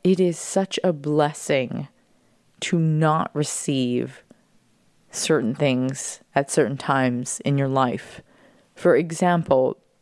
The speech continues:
I prayed so hard for my ex and I to get back together when we were, um, in our, in the time of, of trauma and our, in a devastating time of my life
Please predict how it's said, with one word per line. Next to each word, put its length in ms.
I 540
prayed 560
so 420
hard 500
for 320
my 140
ex 340
and 100
I 140
to 140
get 180
back 240
together 420
when 180
we 120
were, 400
um, 360
in 100
our, 260
in 180
the 80
time 380
of, 320
of 180
trauma 480
and 140
our, 200
in 140
a 80
devastating 800
time 420
of 160
my 160
life 540